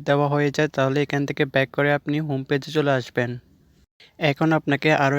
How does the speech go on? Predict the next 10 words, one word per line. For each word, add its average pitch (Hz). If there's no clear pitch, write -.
একটা -
সেটিংস 156
করে 139
নিতে 135
হবে। 127
তো 160
এর 151
জন্য 156
আপনাকে 143
আপনার 135